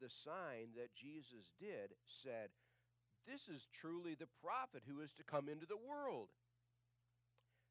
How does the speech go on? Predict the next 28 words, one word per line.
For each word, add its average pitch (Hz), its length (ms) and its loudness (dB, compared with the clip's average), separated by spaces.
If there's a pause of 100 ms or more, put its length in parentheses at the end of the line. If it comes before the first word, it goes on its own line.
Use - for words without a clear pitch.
(120)
Therefore, 113 680 -4 (380)
when 117 220 -2
Jesus 190 500 -10
perceived 117 800 -8 (240)
that 123 160 -4
they 139 140 0
were 113 180 -2
about 127 420 2
to 127 80 -10
come 139 260 2
and 104 220 -6
take 165 300 -2
him 113 180 0
by 107 220 0 (140)
force 185 320 -4
to 120 120 -4
make 151 280 0
him 104 220 -4
king, 131 460 -2 (600)
he 127 140 -4
departed 113 640 -4
again 120 460 -2 (100)
to 143 80 -8
the 156 100 -8
mountain 113 560 -4 (280)
by 104 240 0
himself 113 580 -6 (180)
alone. 92 480 -10